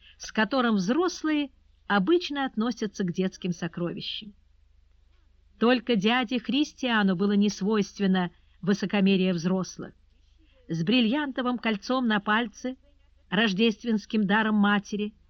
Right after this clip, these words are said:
он, волоча ноги, подошёл к Гано и, увидев театр, возликовал не меньше племянника. "Чёрт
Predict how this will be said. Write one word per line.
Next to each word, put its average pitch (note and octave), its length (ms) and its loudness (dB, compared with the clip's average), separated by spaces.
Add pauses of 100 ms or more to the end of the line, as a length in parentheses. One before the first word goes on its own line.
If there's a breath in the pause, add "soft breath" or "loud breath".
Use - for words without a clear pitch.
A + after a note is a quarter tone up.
(520)
он, A#3+ 300 2
волоча A3+ 440 2
ноги, A#3 300 0
подошёл G3+ 540 0
к E3 40 -2
Гано F#3 440 0 (680)
и, F#3+ 120 4
увидев A3 480 4
театр, C4+ 540 -2
возликовал G#3+ 680 0
не A3+ 160 2
меньше A3 400 0
племянника. F3+ 800 -4 (1000)
"Чёрт G#3 520 0